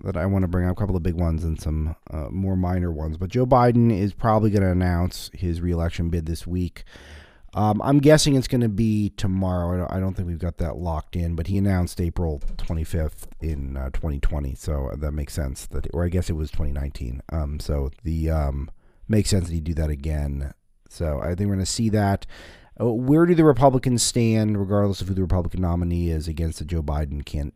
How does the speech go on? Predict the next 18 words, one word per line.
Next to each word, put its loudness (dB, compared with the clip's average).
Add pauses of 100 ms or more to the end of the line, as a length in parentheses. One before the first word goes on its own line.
candidacy? 0
And -2
do -4
you -2
think -2
that -2
there's 2
any 2
chance -2
that -6
he's -4
not -2
the -6
nominee, -2 (460)
uh, 0
in 0
the 2
end? -4